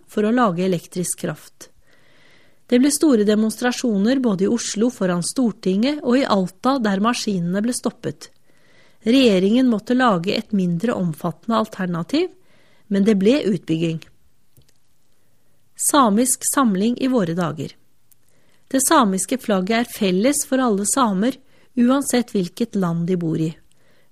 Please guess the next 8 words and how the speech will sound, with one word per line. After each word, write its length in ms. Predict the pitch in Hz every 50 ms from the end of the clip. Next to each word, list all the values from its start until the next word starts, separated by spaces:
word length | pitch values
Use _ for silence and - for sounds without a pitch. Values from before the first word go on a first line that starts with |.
| _
Flagget 400 | - - 269 285 294 277 285 302
ble 140 | 269 285 285 247
godkjent 640 | - 294 254 180 - - 208 220 247 254 - -
av 120 | 202 196 -
den 100 | 226 226
trettende 540 | - 254 262 233 - - - - 196 196 214
nordiske 560 | 226 254 247 208 175 165 165 160 - - - 214
samekonferansen 1200 | - - 247 208 170 156 160 - 165 165 160 - - 180 175 175 180 175 - - 247 269 294